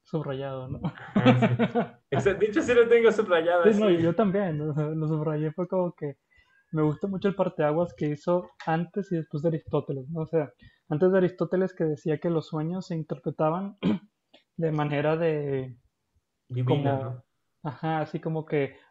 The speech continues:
Speaker 1: o es, o estás soñando por designio de, de los dioses que te están avisando de algo bueno, o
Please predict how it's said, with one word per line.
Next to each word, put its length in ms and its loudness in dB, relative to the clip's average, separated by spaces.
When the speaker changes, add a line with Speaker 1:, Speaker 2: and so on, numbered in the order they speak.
Speaker 1:
o 240 0
es, 480 -2
o 100 0
estás 220 -4
soñando 440 -6
por 300 0
designio 500 0
de, 220 2
de 140 0
los 240 -2
dioses 420 -2
que 100 -4
te 80 -6
están 220 -8
avisando 520 -2
de 80 0
algo 260 0
bueno, 540 -4
o 360 6